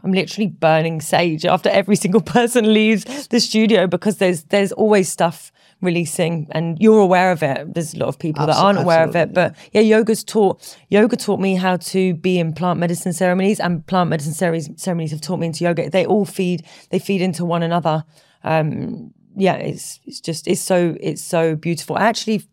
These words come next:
Speaker 1: think yoga has been, like, downloaded from source, to these ancient guys, whatever, four, five thousand years ago. And it is the practice. It is like the,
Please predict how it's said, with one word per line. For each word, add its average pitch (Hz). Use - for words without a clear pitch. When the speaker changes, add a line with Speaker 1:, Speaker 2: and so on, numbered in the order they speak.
Speaker 1:
think 185
yoga 175
has 170
been, 170
like, -
downloaded 175
from 185
source, 175
to 185
these 180
ancient 170
guys, 156
whatever, 156
four, 160
five 156
thousand 160
years 165
ago. 151
And 170
it -
is 175
the 196
practice. -
It 160
is 185
like 180
the, 196